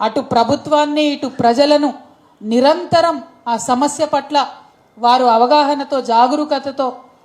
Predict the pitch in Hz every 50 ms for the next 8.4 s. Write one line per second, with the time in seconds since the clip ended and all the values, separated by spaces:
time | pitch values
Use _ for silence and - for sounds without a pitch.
0 | _ 233 226 - 220 - - 247 262 302 302 - 349 339 339 330 - 349 320 320
1 | - 294 285 - 311 302 294 285 277 269 262 262 254 262 254 233 240 247 262 254
2 | 247 254 247 - - - _ _ _ _ _ _ 226 226 226 - 320 311 311 320
3 | 339 320 320 277 262 277 285 285 294 294 285 294 269 - 285 254 - 285 285 277
4 | 302 277 233 233 240 240 - 311 294 285 277 277 294 285 262 262 294 269 269 262
5 | 262 254 254 233 - - - - - _ _ 196 202 226 233 262 277 277 311 311
6 | 294 277 277 277 277 285 254 240 - - - - - _ - 202 233 269 302 -
7 | 311 294 302 320 320 - - 359 339 330 - 302 285 294 277 285 285 269 277 226
8 | 240 240 240 240 254 254 269 247